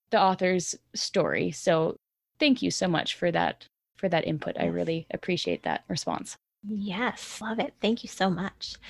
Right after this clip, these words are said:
Speaker 2: And our last one is from Leslie Olson. Uh, she said, "I found the book to be both intensely heartbreaking and fascinatingly disturbing. As someone who identifies with Carrie a great deal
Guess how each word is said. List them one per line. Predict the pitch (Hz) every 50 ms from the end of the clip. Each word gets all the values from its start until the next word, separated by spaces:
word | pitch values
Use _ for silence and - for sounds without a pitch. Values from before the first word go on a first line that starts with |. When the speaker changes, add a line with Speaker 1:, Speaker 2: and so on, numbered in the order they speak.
| - - - - - _ -
Speaker 2:
And | 202 196
our | 196
last | 196 214 262 359 427 - - -
one | 196 151 156 160 160 - -
is | - 202 180 180 185 -
from | - - 185 175 175 175 175 170 - -
Leslie | - 170 156 175 - - - 294 311 370
Olson. | - 180 156 156 - - - 208 262 349 427 453 - - _ _ _ _ _ _ - - _ _ -
Uh, | 190 175 170 170 170
she | 180 - - 208
said, | - 226 208 202 -
"I | - 214
found | 220 - 269 269 285 311 330 294 - -
the | 320 302 - - -
book | 196 180 -
to | -
be | - 208
both | 185 208 180 170 170 -
intensely | - 196 190 190 - 233 254 262 - 339 311
heartbreaking | 262 - - - - - 180 180 180 196 196 190 - -
and | 190 185 -
fascinatingly | - 214 226 - 262 240 220 202 180 185 190 190 190
disturbing. | 175 175 175 - - 160 156 151 - - - 185 - _ _ _ _ _ _ - - - - _ -
As | 220 202
someone | - 226 214 233 269 254
who | 262 294
identifies | 294 247 202 190 185 196 202 - 247 247 240 269
with | 269 269 -
Carrie | - 240 208 175 165 165
a | 180
great | 175 156 180 208 226 -
deal | - 240 226 180 - 185 -